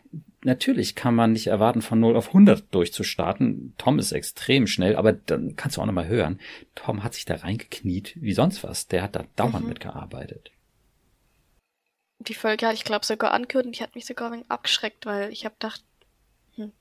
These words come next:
Speaker 2: warum funktioniert das also bei mir dann nicht so?
Speaker 1: Ja, ja, ja, genau. Das ist bei ihm, deswegen habe ich dann auch in einer anderen Folge gesagt, das ist hier Turbo Tom. Das, äh, damit sollte man sich nicht
Speaker 2: Mhm.
Speaker 1: vergleichen. Ne, der hat verschiedene gute Voraussetzungen und der beißt einfach total an. So, und das ist nicht jedem so gegeben.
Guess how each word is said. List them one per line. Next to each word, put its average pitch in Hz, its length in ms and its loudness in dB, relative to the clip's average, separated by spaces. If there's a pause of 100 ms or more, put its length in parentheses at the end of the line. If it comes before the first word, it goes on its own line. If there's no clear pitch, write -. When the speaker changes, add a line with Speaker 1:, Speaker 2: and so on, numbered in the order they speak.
Speaker 2:
warum 214 180 -6
funktioniert 214 420 -6
das - 200 -12
also 208 320 -6
bei 208 80 -6
mir 214 180 -6
dann 214 160 -6
nicht 214 160 -10
so? 220 400 -2 (760)
Speaker 1:
Ja, 120 100 6
ja, 127 140 8
ja, 131 100 6
genau. 120 180 4 (300)
Das - 240 6
ist - 280 2
bei 254 100 6
ihm, 139 200 8
deswegen 110 320 4
habe 104 180 6
ich 104 60 -2
dann 95 220 2
auch 90 180 -4
in - 80 -4
einer 92 120 2
anderen 107 180 4
Folge 104 180 0
gesagt, 90 220 -2
das 90 100 -4
ist 80 60 -6
hier 85 220 0
Turbo 107 280 4
Tom. 101 360 -2 (320)
Das, - 260 2
äh, 104 180 4
damit 104 220 2
sollte 113 160 6
man 117 100 6
sich 113 140 4
nicht 135 140 4
Speaker 2:
Mhm. - 20 -4
Speaker 1:
vergleichen. 123 640 4 (240)
Ne, 135 140 6
der 131 160 6
hat 143 140 2
verschiedene 143 320 6
gute 139 160 2
Voraussetzungen 110 640 4
und 101 100 2
der 107 380 6
beißt 107 500 0
einfach 127 180 0
total - 380 0
an. 85 380 0
So, 85 160 -4
und - 240 -2
das 110 100 -2
ist - 140 0
nicht 131 140 2
jedem 101 180 4
so 92 120 2
gegeben. 80 460 -4